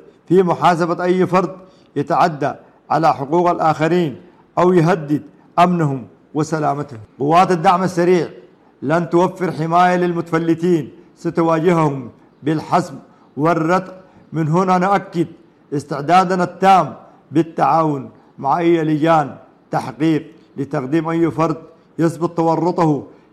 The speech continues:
في أي انتهاكات لمحاكمة عادلة. ندعو أهلنا في دارفور جميعًا إلى إعلاء روح التسامح ونبذ خطاب الكراهية والعنصرية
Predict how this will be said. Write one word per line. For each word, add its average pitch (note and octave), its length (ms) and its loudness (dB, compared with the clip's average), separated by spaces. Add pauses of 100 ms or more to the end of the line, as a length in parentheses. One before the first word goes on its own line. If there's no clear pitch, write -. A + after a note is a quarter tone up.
(140)
في E3+ 220 0
أي F#3 280 4
انتهاكات E3+ 840 2 (360)
لمحاكمة D3 840 -2 (360)
عادلة. C3+ 640 0 (440)
ندعو D3+ 480 -4
أهلنا D#3 500 -2 (360)
في D#3 160 0
دارفور D#3 600 -2 (100)
جميعًا C#3+ 500 -4 (380)
إلى C#3 400 -4 (140)
إعلاء C#3+ 380 -4
روح C#3+ 240 -2
التسامح D3+ 680 -4 (560)
ونبذ C#3+ 400 -4
خطاب D#3 420 -2
الكراهية D#3 720 0 (380)
والعنصرية D#3+ 960 0